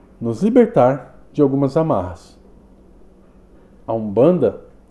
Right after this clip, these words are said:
ela não está aqui para limitar o trabalho da espiritualidade. Ela está aqui para dar um norte para determinados trabalhos. Ela não nasceu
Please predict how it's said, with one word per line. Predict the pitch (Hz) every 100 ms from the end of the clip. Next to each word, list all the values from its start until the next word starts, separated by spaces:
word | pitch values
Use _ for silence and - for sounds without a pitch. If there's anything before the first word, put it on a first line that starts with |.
| _ -
ela | 117 120
não | 135
está | 143 208
aqui | 202 -
para | 139 143
limitar | 131 151 147 135 131 139 - - - - -
o | 131
trabalho | - 131 110 113 110
da | 104
espiritualidade. | 104 - 104 95 101 95 95 82 - - - _ - - -
Ela | 113
está | 107 107
aqui | - 175
para | - 127 117
dar | 135 135
um | 147
norte | 147 147 165 214 240 - -
para | - 175
determinados | 147 143 143 131 117 -
trabalhos. | - 117 101 90 87 - - - - - -
Ela | 139 147
não | 170 214
nasceu | 247 240 - - 170 151 135 -